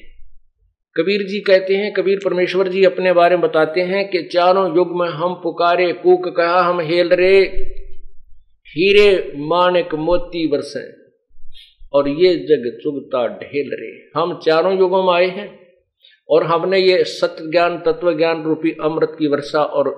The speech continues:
हीरे मोतियों की वर्षा की है। इसको कोई नहीं उठाता, कौड़ियों को, डलों को, पत्थरों को इकट्ठे कर करके अर्थात शास्त्र विरुद्ध साधना करके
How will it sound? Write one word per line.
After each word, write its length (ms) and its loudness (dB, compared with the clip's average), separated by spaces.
हीरे 240 2
मोतियों 480 -2
की 120 -6
वर्षा 320 0
की 280 -4
है। 140 -4
इसको 300 2
कोई 320 6
नहीं 180 0
उठाता, 520 2
कौड़ियों 500 2
को, 220 0
डलों 360 2
को, 220 0
पत्थरों 400 0
को 120 0
इकट्ठे 420 -4
कर 180 -2
करके 400 -2
अर्थात 480 -2
शास्त्र 320 4
विरुद्ध 360 0
साधना 420 0
करके 420 4